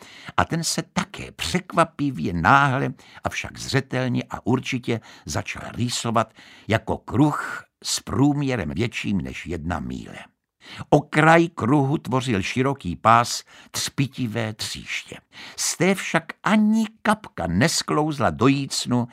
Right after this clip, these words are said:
děsivého trichtýře. Jehož vnitřek, pokud jsme jen mohli dohlédnout, byla hladká, lesklá, černočerná vodní stěna, skloněná v úhlu dobrých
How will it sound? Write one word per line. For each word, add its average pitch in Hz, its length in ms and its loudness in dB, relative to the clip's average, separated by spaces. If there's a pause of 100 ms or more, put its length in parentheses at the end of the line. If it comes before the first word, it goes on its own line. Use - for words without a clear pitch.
(160)
děsivého 104 720 -4
trichtýře. - 760 -14 (380)
Jehož 76 320 -6
vnitřek, 85 680 -6 (360)
pokud - 280 -2
jsme 95 200 -2
jen 95 140 2
mohli 87 300 0
dohlédnout, 90 760 0 (360)
byla 82 220 -2
hladká, 113 1040 -4
lesklá, 101 760 -2
černočerná 113 1080 0
vodní 76 440 -6
stěna, 117 540 0 (420)
skloněná 113 800 2
v - 200 -14
úhlu 135 500 0
dobrých 95 540 0